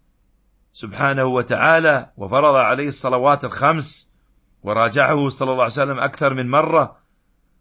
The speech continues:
فهذا كله ثابت، فالكلام صفة لله عز وجل يجب إثباتها،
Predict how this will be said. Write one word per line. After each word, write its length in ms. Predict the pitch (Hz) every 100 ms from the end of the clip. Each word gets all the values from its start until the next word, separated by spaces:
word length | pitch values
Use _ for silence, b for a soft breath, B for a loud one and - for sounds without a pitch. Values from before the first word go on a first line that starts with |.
| _ _ _ _ -
فهذا 300 | 117 127 120
كله 280 | 143 139
ثابت، 480 | 110 131 135 131 131 143 131 98 - _ _ _ _ _ -
فالكلام 1000 | 104 107 - 110 123 127 131 127 123 107
صفة 340 | - 151 156 147
لله 320 | 131 123 123
عز 280 | 123 113 123
وجل 140 | 131
يجب 420 | 117 151 123 131
إثباتها، 920 | - 107 82 117 113 107 104 107 101